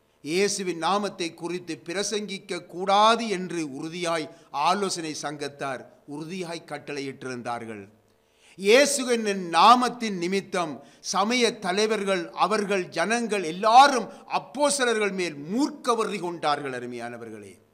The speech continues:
அவர்களை கொலை செய்ய வேண்டும் என்று தேடினார்கள். அருமையானவர்களே, இந்த காலங்களிலே நாங்க இவ்விதமான ஒரு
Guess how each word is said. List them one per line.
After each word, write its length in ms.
அவர்களை 340
கொலை 280
செய்ய 300
வேண்டும் 280
என்று 140
தேடினார்கள். 600
அருமையானவர்களே, 760
இந்த 180
காலங்களிலே 680
நாங்க 240
இவ்விதமான 600
ஒரு 140